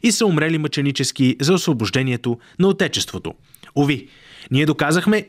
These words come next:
и тоя път, че най-доброто нещо, което можем да правим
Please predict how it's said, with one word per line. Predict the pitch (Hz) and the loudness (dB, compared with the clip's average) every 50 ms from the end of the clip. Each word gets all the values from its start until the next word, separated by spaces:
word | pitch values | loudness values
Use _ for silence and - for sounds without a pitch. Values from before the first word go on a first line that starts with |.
| _ - | _ -2
и | 135 135 - | -2 -2 0
тоя | - 143 123 113 104 | 0 0 0 0 -2
път, | - - 208 220 - - _ _ - - - _ | 0 -2 -2 -2 -2 -10 _ _ -20 -20 -14 _
че | - - 139 | -4 -2 0
най-доброто | 113 110 123 175 220 214 220 190 220 220 - 208 196 | 0 0 0 2 2 2 2 2 0 0 2 2 2
нещо, | 190 190 175 - - 170 | 2 2 0 0 -4 -2
което | - 175 170 165 175 | 0 0 0 0 0
можем | 160 160 160 139 151 151 143 | 0 0 0 0 -4 -4 -4
да | 143 | -4
правим | 135 - - 131 123 127 123 120 123 131 | -4 -2 -4 -4 -4 -6 -8 -10 -12 -16